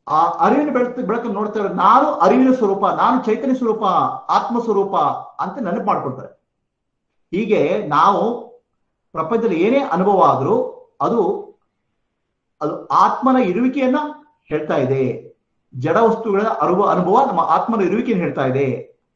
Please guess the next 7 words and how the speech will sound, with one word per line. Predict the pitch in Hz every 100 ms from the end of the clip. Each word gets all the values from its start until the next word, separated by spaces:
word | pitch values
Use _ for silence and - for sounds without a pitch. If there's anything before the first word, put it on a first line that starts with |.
| _ _ _ _ _ _ -
ಅಂತ | 143 131
ತಿಳ್ಕೊಬೇಕು. | 147 127 127 -
ಇದಕ್ಕೆ | 151 - 220
ದರ್ಪಣ | 165 - 233
ಪ್ರಕ್ರಿಯೆ | 208 180 - 143 123 113
ಅಂತ | -
ಹೇಳೋದು. | 139 104